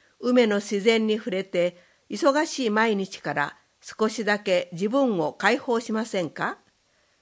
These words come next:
参加者の皆さんが自分をリセットし、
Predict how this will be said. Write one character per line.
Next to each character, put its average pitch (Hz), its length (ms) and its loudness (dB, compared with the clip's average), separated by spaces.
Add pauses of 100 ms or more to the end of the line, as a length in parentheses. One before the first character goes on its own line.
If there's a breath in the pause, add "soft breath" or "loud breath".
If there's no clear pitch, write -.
(220)
参 285 240 2
加 285 160 0
者 269 160 -2
の 202 80 0
皆 190 240 0
さ 175 200 -2
ん 147 80 -4
が 147 280 -2 (140)
自 208 180 -2
分 233 260 2
を 175 280 0
リ 196 100 -8
セ 269 160 4
ッ 269 140 -4
ト 180 120 -2
し、 151 360 -8